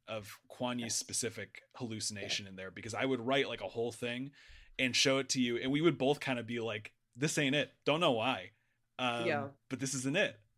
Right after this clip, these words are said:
Speaker 1: Uh, and that's always extremely frustrating to hear, but I'm, but I'm here. <laughs> I've made it.
Speaker 2: <laughs> Um, and then, like, and then I think, you know, the Angelo and Ale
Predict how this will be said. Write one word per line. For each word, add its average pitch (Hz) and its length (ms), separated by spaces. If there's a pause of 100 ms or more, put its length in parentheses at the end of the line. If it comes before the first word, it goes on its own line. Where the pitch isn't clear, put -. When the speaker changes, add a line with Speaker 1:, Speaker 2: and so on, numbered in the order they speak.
(240)
Speaker 1:
Uh, 123 560 (120)
and 131 220
that's 170 220
always 143 240
extremely 120 360
frustrating 101 580
to 92 60
hear, 95 220
but 101 300 (240)
I'm, 127 240 (100)
but 135 140
I'm 143 120
here. 98 340 (100)
<laughs> - 360
I've 190 760
made 156 320
it. - 120
Speaker 2:
<laughs> 277 80 (2000)
Um, 185 380
and 254 140
then, 254 300
like, 226 320 (360)
and 214 200
then 208 120
I 202 100
think, 190 260 (140)
you 190 160
know, 170 100
the 156 840 (120)
Angelo 151 640
and 139 120 (100)
Ale 143 800